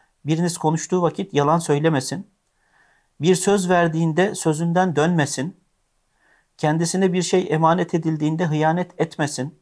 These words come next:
Bu sır olabilir, başka şeyler olabilir. Gözünüzü harama yumun, elinizi haramdan çekin.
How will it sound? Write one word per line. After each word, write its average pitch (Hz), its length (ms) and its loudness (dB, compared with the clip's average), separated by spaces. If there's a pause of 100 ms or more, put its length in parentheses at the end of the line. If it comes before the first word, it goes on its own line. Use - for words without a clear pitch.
(460)
Bu 147 200 -2
sır 160 340 -2
olabilir, 131 640 -2
başka 127 280 -4
şeyler 127 320 -6
olabilir. 117 540 -8 (680)
Gözünüzü 185 480 2
harama 160 420 2
yumun, 196 460 0
elinizi 165 420 0
haramdan 151 480 2
çekin. 165 500 -4